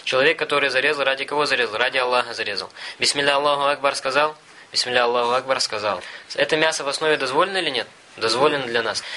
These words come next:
Но потому, что оно зарезано на могиле, там, где нельзя этого делать. Поэтому имам Ахмад, э, говорил о том, что это мясо запрещается есть, потому что оно зарезано по бида, по нововведению в религии,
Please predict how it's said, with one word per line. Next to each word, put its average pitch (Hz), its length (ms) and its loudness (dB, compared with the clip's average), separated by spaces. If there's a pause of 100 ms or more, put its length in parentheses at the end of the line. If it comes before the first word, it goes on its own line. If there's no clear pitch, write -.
(160)
Но 151 120 2
потому, 170 400 -2
что 151 200 0
оно 151 220 2
зарезано 139 480 0
на 131 160 0
могиле, 135 420 -2
там, 139 240 0
где 127 120 -6
нельзя 127 300 0
этого 117 260 -2
делать. 110 340 -4 (580)
Поэтому 135 300 2
имам 123 420 0
Ахмад, 143 340 -2 (240)
э, 104 240 -4
говорил 117 360 4
о 123 80 4
том, 120 180 -2
что 113 120 -4
это 131 180 0
мясо 147 400 -2 (760)
запрещается 117 680 0
есть, 101 140 2 (180)
потому 139 260 2
что 131 140 0
оно 127 160 0
зарезано 139 420 0
по 139 180 0
бида, 123 460 0
по 120 100 -2
нововведению 117 640 -2
в 104 60 -6
религии, 95 400 -8